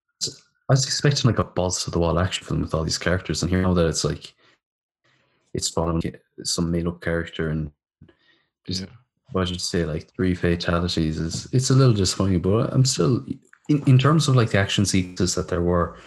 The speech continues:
Speaker 1: were they well done? Like, was the choreo-, you know, the choreography good?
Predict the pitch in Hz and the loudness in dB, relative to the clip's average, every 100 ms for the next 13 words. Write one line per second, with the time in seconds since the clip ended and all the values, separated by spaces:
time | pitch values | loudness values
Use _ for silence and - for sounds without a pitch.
0 | - - _ _ - 92 92 87 87 85 | -20 -20 _ _ 0 4 6 6 4 4
1 | 98 - - 64 67 - 76 - - 78 | 2 0 -8 -6 -6 -6 -8 -6 -2 -2
2 | 78 - - 73 - 82 82 - - - | -4 -10 -14 -14 -6 -2 -2 -2 -8 -4
3 | 80 | -4